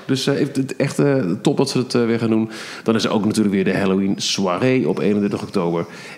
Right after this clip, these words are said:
En, eh, een nieuwjaarsavond met, dan weet ik niet of het dan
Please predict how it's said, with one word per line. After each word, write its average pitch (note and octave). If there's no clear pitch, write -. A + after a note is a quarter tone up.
En, B2+
eh, G2+
een G2+
nieuwjaarsavond C3+
met, C#3
dan F#2+
weet C3+
ik C3
niet C#3
of B2+
het A#2+
dan G#2+